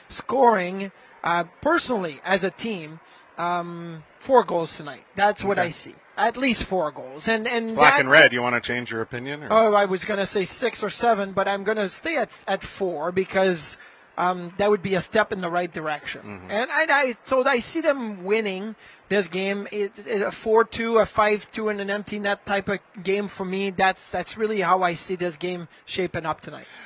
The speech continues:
Speaker 2: Well, from a player standpoint, um, what is it like, even for Eric Robinson, who guested with us in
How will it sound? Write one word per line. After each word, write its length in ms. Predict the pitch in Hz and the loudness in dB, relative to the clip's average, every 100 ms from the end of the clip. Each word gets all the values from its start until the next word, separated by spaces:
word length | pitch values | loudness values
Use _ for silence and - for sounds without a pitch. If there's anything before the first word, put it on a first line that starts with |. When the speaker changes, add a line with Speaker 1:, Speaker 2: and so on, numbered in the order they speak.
| - - | -14 2
Speaker 2:
Well, 320 | 170 190 185 _ _ _ | 6 6 4 _ _ _
from 220 | 165 156 | 0 4
a 220 | 147 139 | 6 4
player 400 | - 175 226 170 | 2 2 4 4
standpoint, 800 | - 135 110 104 113 113 127 143 - | 0 -2 -2 -2 -6 -2 -2 -4 -6
um, 800 | 120 117 110 107 104 104 104 104 _ _ _ _ _ _ _ _ - | -2 2 2 0 -2 -6 -12 -16 _ _ _ _ _ _ _ _ -10
what 240 | 113 127 | -2 0
is 180 | 131 127 | 0 -4
it 160 | 113 110 | -6 -2
like, 460 | 113 107 - - _ _ _ _ - | 0 0 -6 -20 _ _ _ _ -10
even 280 | 156 165 180 | -6 -4 -4
for 180 | - 135 | -4 -2
Eric 280 | 123 120 - | 2 2 2
Robinson, 600 | 117 120 117 107 - 98 | 2 2 2 -4 -10 -10
who 100 | 101 | -10
guested 440 | 98 107 - 110 101 | -4 -4 -4 -8 -6
with 200 | 101 98 | -4 -2
us 340 | 98 90 - | -4 -6 -10
in 640 | 113 104 98 95 92 90 | -8 -6 -6 -8 -12 -16